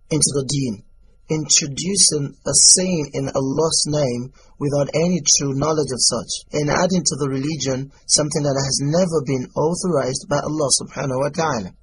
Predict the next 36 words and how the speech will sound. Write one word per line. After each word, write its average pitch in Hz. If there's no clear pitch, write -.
Innovation 139
in 123
religion, 123
brothers 127
in 120
faith, 127
may 147
constitute 143
grounds 160
for 147
rejection 143
of 131
one's 143
act 147
of 127
worship, 123
as 143
it 147
also 202
leads 143
to -
discord 127
amongst 131
the 135
Muslims. 131
An 139
innovator, 143
in 151
this 147
respect, 180
would 147
bear 151
the 147
burden 151
of 147
his 143